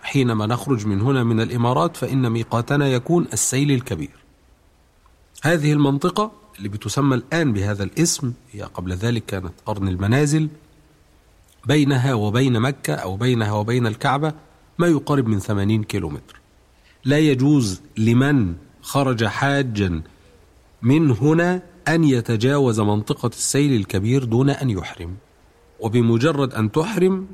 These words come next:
يعني تلبي بالنسك الذي ستؤديه، إما عمرة وإما حجا فقط وإما عمرة وحج معا، يعني قارن، وإما عمرة متمتعا بها إلى الحج. فقلنا تكلمنا عن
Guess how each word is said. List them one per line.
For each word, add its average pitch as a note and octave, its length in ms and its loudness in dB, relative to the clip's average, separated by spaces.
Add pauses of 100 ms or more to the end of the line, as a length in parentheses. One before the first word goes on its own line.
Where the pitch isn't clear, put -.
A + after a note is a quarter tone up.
يعني F#2+ 380 -6 (140)
تلبي D3 640 0 (960)
بالنسك D3+ 600 2
الذي C3 340 2
ستؤديه، F2 560 -4 (240)
إما F2+ 160 -4
عمرة C3+ 480 0 (240)
وإما F2+ 500 -6 (140)
حجا C3+ 640 -2 (160)
فقط C3+ 480 -6
وإما G#2+ 360 -2
عمرة A2 560 0
وحج F#2+ 520 -4
معا، B2 500 0 (480)
يعني D#2+ 200 -10
قارن، D3 460 0
وإما A#2+ 440 2
عمرة C3 320 2
متمتعا G#2 600 -2
بها G2+ 320 -2
إلى A2+ 260 -6
الحج. - 240 -12 (1500)
فقلنا A3 720 2
تكلمنا C#3 540 2
عن G#2 340 -2